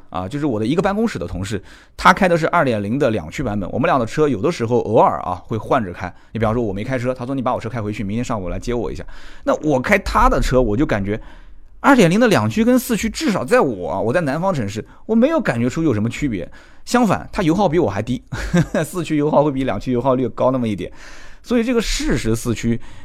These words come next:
你指望说，呃，去挑战一些什么越野的环境，这基本上不用想。适时四驱只是，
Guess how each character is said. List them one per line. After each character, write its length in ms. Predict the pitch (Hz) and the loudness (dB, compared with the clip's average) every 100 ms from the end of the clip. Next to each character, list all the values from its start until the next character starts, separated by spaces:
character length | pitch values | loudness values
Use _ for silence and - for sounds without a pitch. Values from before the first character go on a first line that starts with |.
| - | -4
你 120 | 190 | -2
指 220 | - 113 | -2 2
望 180 | 160 151 | 4 4
说， 520 | 143 175 170 135 110 | 2 4 6 6 4
呃， 520 | 98 80 71 65 60 - | 0 -4 -6 -8 -10 -12
去 200 | - 160 | -4 -4
挑 240 | - 101 | -2 -4
战 200 | 104 143 | 0 0
一 40 | 127 | 0
些 160 | 123 | -2
什 80 | 120 | -2
么 120 | 117 | -2
越 200 | 170 196 | -2 -2
野 220 | 107 78 | -2 -2
的 80 | 78 | -4
环 200 | 90 95 | -6 -4
境， 280 | 131 135 101 | -2 -2 -4
这 100 | 151 | -6
基 160 | 131 220 | -8 -4
本 80 | |
上 120 | 110 101 | -4 -2
不 80 | |
用 100 | 165 | -4
想。 180 | 143 - - - - | -6 -8 -14 -20 -14
适 200 | - 226 | -4 -2
时 160 | 143 160 | 0 -4
四 220 | 160 139 | -4 -6
驱 140 | 135 | -6
只 260 | 139 - 98 | -8 -10 -10
是， 300 | - 180 | -6 -6